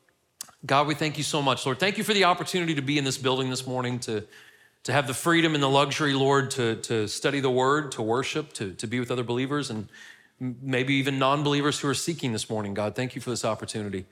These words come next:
Lord, I pray that as we study your word today, I pray that you keep your hand on us, God, that you bless your church. We pray not just for our church, Lord. We pray for every church in our city.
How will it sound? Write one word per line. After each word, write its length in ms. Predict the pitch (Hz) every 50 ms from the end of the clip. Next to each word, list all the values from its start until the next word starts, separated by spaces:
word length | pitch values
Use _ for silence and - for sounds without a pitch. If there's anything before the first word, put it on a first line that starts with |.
| - - - - - _ _ _ _ _ _ _ -
Lord, 240 | - 156 170 180 175
I 80 | 165
pray 240 | 165 165 175 180 180
that 120 | 170 165 160
as 180 | 147 139 -
we 100 | 151 147
study 320 | 131 - - 180 165 165 160
your 120 | 156 151
word 280 | 143 147 151 156 147 151
today, 280 | - 165 165 170 175
I 40 | 147
pray 220 | 123 - - 127
that 240 | 120 120 - - -
you 200 | 123 117 113 113 104
keep 220 | - 135 127 -
your 80 | 131 113
hand 220 | 135 135 131 127
on 140 | 127 120 123
us, 160 | 143 135 -
God, 200 | - 151 151 147
that 80 | 135 107
you 100 | 113 110
bless 340 | 110 123 123 127 120 -
your 80 | - 110
church. 460 | - - 143 170 202 - - - - - - _ _ _ _ _ _ _ _ _ _ _ _ _ _ _ _ _ _ - - - - - - - - _ -
We 160 | 151 147 147
pray 300 | 143 - - 185 180 175
not 260 | 175 175 175 180 185 139
just 180 | - 156 -
for 140 | - 165 151
our 140 | 147 165 185
church, 380 | - - 196 202 196 - -
Lord. 260 | 180 185 202 214 202 165
We 80 | 143
pray 240 | 123 - - 147 135
for 160 | - - 151
every 220 | 139 139 143 143 120
church 280 | - 165 156 - -
in 60 | 143
our 80 | 131 123
city. 420 | - - - 160 165 214 226 -